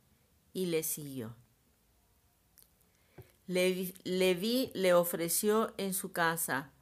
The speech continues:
un gran banquete. Había un gran número de publicanos y de otros que estaban a la mesa con ellos. Los fariseos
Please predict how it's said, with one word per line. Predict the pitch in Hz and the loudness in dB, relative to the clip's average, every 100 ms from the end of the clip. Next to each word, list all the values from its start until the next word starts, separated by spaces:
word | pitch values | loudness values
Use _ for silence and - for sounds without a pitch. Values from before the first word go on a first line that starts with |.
| _ _ _ | _ _ _
un | - 185 | -8 -4
gran | 185 214 240 233 | 4 6 6 4
banquete. | 170 165 165 160 - 131 123 _ _ _ _ _ _ _ - | 0 0 -4 -6 -6 -14 -16 _ _ _ _ _ _ _ -4
Había | 135 156 170 175 175 - | -2 0 0 2 0 -2
un | 156 | -6
gran | 156 156 156 156 | -2 -2 -2 -4
número | 180 196 202 180 | -4 -2 0 0
de | 170 | -2
publicanos | 156 147 147 - 151 147 160 202 - - _ - _ - | -6 -8 -10 -4 0 0 -2 -6 -10 -18 _ -20 _ -8
y | 175 | -2
de | 175 | 2
otros | 175 190 226 226 | 2 2 0 -2
que | 170 | -6
estaban | - 160 147 156 160 - _ _ _ _ _ - | -2 0 0 0 -4 -12 _ _ _ _ _ -4
a | 156 156 | -2 0
la | 147 | 0
mesa | 147 156 - 185 | -2 -4 -4 -6
con | - 151 | -6 -6
ellos. | 131 123 120 - - _ _ _ _ _ _ _ _ - _ - _ _ _ | -6 -8 -10 -16 -20 _ _ _ _ _ _ _ _ -20 _ -20 _ _ _
Los | 190 - | -6 2
fariseos | 196 208 202 247 262 262 | 4 4 6 6 6 4